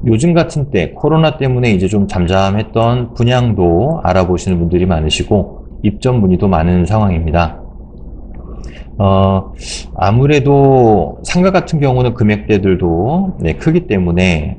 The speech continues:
고민이 많으실 텐데 지금 이제는 뭐 아파트 가격 정도면 매수가 가능하고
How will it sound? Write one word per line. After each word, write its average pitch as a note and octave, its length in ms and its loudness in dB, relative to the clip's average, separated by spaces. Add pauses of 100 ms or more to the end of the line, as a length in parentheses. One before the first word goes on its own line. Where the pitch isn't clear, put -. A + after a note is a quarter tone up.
(160)
고민이 G2 320 2
많으실 E2 460 -2
텐데 A2 520 0 (960)
지금 A2+ 240 0
이제는 A#2 300 0
뭐 F#2+ 100 0
아파트 C#3+ 460 -2
가격 A#2+ 260 0
정도면 E2 680 -2
매수가 E2 300 -2
가능하고 E2 680 -2